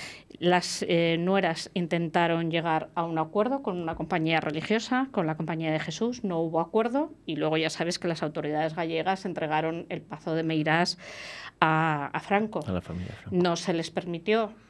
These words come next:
Speaker 1: a los descendientes de Emilia Pardo Bazán sacar, eh, su biblioteca, y su biblioteca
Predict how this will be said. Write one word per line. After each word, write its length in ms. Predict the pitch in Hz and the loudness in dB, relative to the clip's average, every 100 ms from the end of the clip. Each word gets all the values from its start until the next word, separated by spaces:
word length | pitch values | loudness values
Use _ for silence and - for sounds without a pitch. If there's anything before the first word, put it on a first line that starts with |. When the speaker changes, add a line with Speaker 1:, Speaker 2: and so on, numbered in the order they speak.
| - | -4
Speaker 1:
a 140 | 156 | 0
los 220 | 156 160 | 2 0
descendientes 760 | 156 151 165 175 196 190 175 156 | -2 -4 -2 0 0 -2 -6 -8
de 340 | 165 165 156 156 | -4 0 2 2
Emilia 400 | 165 160 160 160 | 0 0 0 0
Pardo 240 | 175 170 | 0 0
Bazán 400 | 170 165 196 202 | -2 0 0 0
sacar, 600 | 202 - 170 160 165 170 - - - | -6 -6 -6 -2 -2 -2 -8 -18 -8
eh, 400 | 180 170 165 170 | -4 -2 0 -2
su 160 | 165 180 | -2 -2
biblioteca, 600 | 185 214 220 247 277 302 - _ - - _ - | 0 2 0 0 -2 -2 -16 _ -20 -20 _ 0
y 160 | 240 | 0
su 160 | 247 202 | 0 2
biblioteca 720 | 196 185 180 202 220 240 | 4 4 2 0 2 0